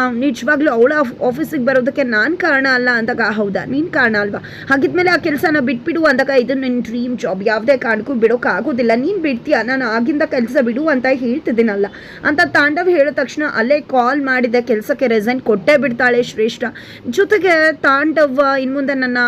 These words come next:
ಕೆಲ್ಸದ ವಿಷಯವಾಗಿ ಬರ್ಬೇಡ" ಅಂತ ಹೇಳಿ ಎಚ್ಚರಿಕೆ ಕೊಟ್ಟು ಹೋಗ್ತಿದ್ದಾಗೆ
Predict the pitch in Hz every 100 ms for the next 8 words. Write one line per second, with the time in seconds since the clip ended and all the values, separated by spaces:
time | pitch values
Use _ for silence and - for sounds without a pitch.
0 | 240 240 226 294 226 233 226 240 220 233
1 | 214 220 220 311 254 247 233 240 262 233
2 | 247 214 196 302 294 277 254 247 247 247
3 | 214 - 220 220 233 226 - -